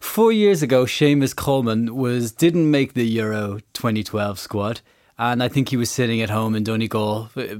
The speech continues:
you know, watching the matches from a bar or from his couch or whatever. Four years ago.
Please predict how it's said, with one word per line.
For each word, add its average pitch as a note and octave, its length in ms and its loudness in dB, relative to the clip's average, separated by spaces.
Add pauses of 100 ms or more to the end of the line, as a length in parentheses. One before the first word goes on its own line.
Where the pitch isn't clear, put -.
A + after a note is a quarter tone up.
you D3 140 0
know, G#2+ 140 -2
watching A#2 400 -2
the A2 160 -2
matches G#2+ 480 -2
from G#2 240 -2
a G#2 40 -2
bar G2+ 440 -2
or F#2+ 80 -4
from G#2 180 -4
his G2+ 120 -6
couch G#2 300 -4
or G#2+ 60 0
whatever. G2+ 460 -4 (580)
Four D#3+ 380 2
years C3 300 2
ago. F#2 280 -4